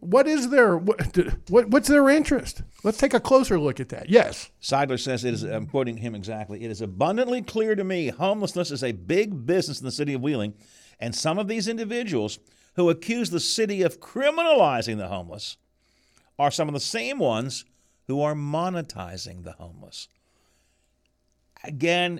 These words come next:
Speaker 2: it's awkward. Ben said he, when he spoke, he said, "I know I'm gonna get in trouble for saying this,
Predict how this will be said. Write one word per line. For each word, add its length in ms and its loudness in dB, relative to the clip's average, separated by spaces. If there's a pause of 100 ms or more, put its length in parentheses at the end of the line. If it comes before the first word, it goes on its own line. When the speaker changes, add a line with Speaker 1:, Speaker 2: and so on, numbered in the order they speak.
Speaker 2:
it's 220 -8
awkward. 580 -2 (1080)
Ben 260 -6
said 240 -4
he, 160 -6 (160)
when 160 -6
he 80 -10
spoke, 380 -2
he 80 -6
said, 180 -4
"I 40 -2
know 100 -2
I'm 60 -4
gonna 80 -6
get 40 -6
in 60 -8
trouble 220 2
for 80 -6
saying 320 -2
this, 260 -10